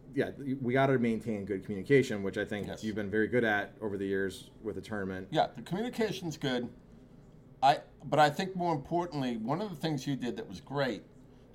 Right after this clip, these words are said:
Speaker 2: is, is the easy access to, uh, um, people's email addresses or
Speaker 1: Yeah.
Speaker 2: whatever, because that's the only way these guys are gonna be able to schedule their matches.
Speaker 1: Exactly.
Speaker 2: And one thing that I would say,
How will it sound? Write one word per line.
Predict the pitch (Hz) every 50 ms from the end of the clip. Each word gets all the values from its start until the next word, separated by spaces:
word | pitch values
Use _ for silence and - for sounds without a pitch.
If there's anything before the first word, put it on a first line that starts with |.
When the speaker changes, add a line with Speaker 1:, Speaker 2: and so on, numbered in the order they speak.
| - - -
Speaker 2:
is, | 110 110 113 113 110 107 107 104 - - - - - - - - -
is | 120 110 107 107 107 104 101 98 - - - - - 127 -
the | 131 120 113 113 117 113
easy | - 123 127 147 151 147 - 165 151 139
access | 127 127 123 - - - 117 110 -
to, | - - 107 101 98 - - - -
uh, | 104 98 92 90 90 - - - - - - 107
um, | 101 95 92 90 85 80 - - - - - - - -
people's | 135 120 113 113 98 -
email | 107 107 110 113 113 113 117
addresses | 117 113 113 120 120 117 - - 123 113 -
or | - 131
Speaker 1:
Yeah. | 110
Speaker 2:
whatever, | 92 - - - 123
because | 110 - 117 - - - 113 107 95 -
that's | - 123 139 - - -
the | - 156 143
only | 139 135 135
way | 123 120 120 117
these | 110 110 107 -
guys | - 117 107 101 92 90
are | -
gonna | 95 101 98 95
be | 92 95 101 98
able | 95 92 92 -
to | - - 92
schedule | 90 - - 104 95 90 - 92 92
their | 90 87 87
matches. | 87 90 92 92 92 - 113 113 -
Speaker 1:
Exactly. | 104 92 95 87 87 - 90 85
Speaker 2:
And | 85 123 127
one | 147 185 180
thing | - 202 180 165
that | 160 156
I | 143
would | 139 131 117 113
say, | - - 127 120 117 113 113 110 107